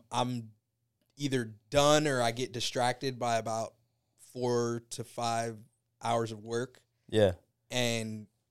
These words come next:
Speaker 1: if this machine keeps developing steam the way I want it to, I'm not gonna be able to sustain what's coming.
Speaker 2: Yeah.
Speaker 1: And that would be a shame to, you know,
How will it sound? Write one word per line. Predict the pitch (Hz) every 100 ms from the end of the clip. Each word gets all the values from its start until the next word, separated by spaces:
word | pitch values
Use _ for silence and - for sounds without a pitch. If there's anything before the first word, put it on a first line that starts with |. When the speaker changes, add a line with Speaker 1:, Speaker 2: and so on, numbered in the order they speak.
| _ _ _ _ _ _ -
Speaker 1:
if | 135 120 - - - _ _ 117
this | 143 143 - - - - -
machine | 123 113 - 160 160 139 123 113 107 _ _ _ _ _ _ _ _
keeps | - 143 117 - - _ _ _ _ _
developing | 123 131 131 127 117
steam | - 139 135
the | 120
way | 117
I | 110
want | 117 139 139
it | -
to, | - 117 110
I'm | - 127 135
not | 131 120
gonna | 120
be | 110 117
able | 113
to | 113
sustain | - 117 - 120 120 117 110 107 _ _ _ _ _
what's | 117 123 -
coming. | - 127 120 98 - _ _ _ _
Speaker 2:
Yeah. | 110 95 87
Speaker 1:
And | 120 120
that | 131
would | 131 117 110
be | 123 123 113 107
a | 113
shame | - 135 135 120 110 107 _ _ _ -
to, | 123 110 98 _ _ -
you | 113
know, | 104